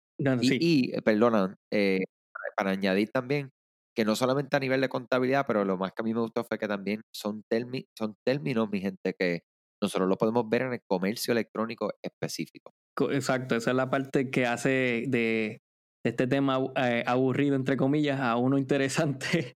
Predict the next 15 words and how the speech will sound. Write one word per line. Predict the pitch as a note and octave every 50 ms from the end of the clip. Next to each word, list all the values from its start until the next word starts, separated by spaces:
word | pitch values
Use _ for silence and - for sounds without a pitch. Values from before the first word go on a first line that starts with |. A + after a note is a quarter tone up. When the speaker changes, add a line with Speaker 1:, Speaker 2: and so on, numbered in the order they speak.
| _ _ -
Speaker 1:
<laughs> | - - - - C4+ A3 - - C#3
Sí, | C#3
porque | C#3 C#3+ C#3 B2+ C3
mucha | B2+ B2+ B2+ C3 C3+
gente | C3+ C3+ C3 C#3+ C3
la, | B2 A#2+ A#2 -
eh, | C3+ B2 A2+ A2 A2+ G#2+ A2 -
la, | - - G#2+ G#2 G#2
la | G#2+ G#2+
parte | A2+ A#2 - C3
de | C3
la | C3 C3
contabilidad | C3 C3 B2+ B2+ B2 B2 B2 B2+ B2+ B2+
es | B2 B2 B2 A#2+ A2+
aburrida. | A2 A2+ A#2 A#2+ B2 C3 C3+ C3 A#2 A#2 -